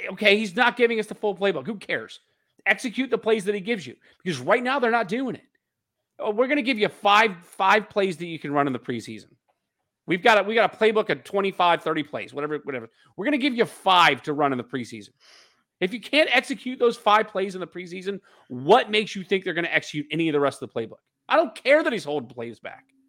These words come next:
But if you can't execute the limited playbook that he gives you in the preseason, I have no confidence you're gonna be able to move the ball in the regular season with, with an extended playbook.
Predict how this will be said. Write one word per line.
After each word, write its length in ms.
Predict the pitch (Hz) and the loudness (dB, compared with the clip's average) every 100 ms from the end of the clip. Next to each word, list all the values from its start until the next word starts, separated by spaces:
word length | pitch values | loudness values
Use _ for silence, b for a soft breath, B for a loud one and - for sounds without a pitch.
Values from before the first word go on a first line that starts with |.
| _ _ _ _ _ - | _ _ _ _ _ -4
But 120 | 254 | -2
if 60 | 220 | 0
you 120 | 240 | -2
can't 320 | - 254 285 | -2 0 2
execute 520 | 277 262 220 - 247 | 0 -2 -10 -8 -8
the 100 | 196 | -6
limited 440 | 160 139 220 247 233 | -4 0 2 2 -2
playbook 380 | - 214 202 196 | 0 2 0 -6
that 80 | |
he 60 | 175 | -12
gives 140 | 165 | -12
you 80 | 165 | -10
in 80 | 165 | -10
the 100 | 170 | -10
preseason, 420 | 165 156 151 151 - B B | -14 -12 -8 -8 -8 B B
I 120 | 180 | 6
have 140 | 196 160 | 6 4
no 360 | 123 135 160 | 0 4 4
confidence 540 | 170 - 147 143 120 - | 4 4 4 4 -4 -10
you're 100 | 120 | -8
gonna 140 | 123 | -6
be 80 | 117 | -4
able 80 | 117 | -6
to 60 | |
move 120 | 117 113 | -6 -8
the 60 | |
ball 160 | 113 110 | -8 -8
in 60 | |
the 40 | 107 | -8
regular 280 | 104 101 107 | -12 -12 -16
season 260 | 110 - _ _ _ _ _ _ | -18 -20 _ _ _ _ _ _
with, 280 | 127 143 - - | -2 -2 -2 -4
with 180 | 143 | -2
an 80 | 139 | -2
extended 360 | 135 - 117 113 | -4 -6 -8 -8
playbook. 280 | 98 101 - | -14 -18 -20